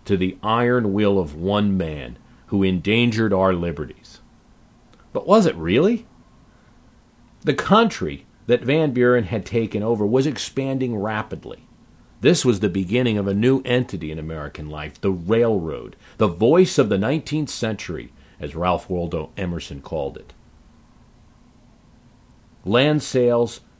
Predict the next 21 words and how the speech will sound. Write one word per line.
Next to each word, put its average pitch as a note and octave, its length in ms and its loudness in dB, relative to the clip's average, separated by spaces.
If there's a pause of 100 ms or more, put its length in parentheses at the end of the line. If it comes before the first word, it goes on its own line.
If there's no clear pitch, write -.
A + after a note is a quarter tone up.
(480)
went A2 300 -2
from F#2 340 -4
one C3+ 200 2
point C3+ 260 -2
nine A#2 320 -2
million A2 320 -2
in F#2 120 -6
eighteen A#2+ 460 -4
thirty F#2+ 540 0 (240)
to G#2+ 100 -6
twelve C#3 540 2
point G2 260 -6
nine F#2+ 260 -4
million F#2 320 -4
in F2+ 160 -8
eighteen G#2 540 -6
thirty-seven. E2+ 760 -8 (800)
And C3 320 0
in B2+ 120 0
the A#2 100 -2
time, A2+ 560 -6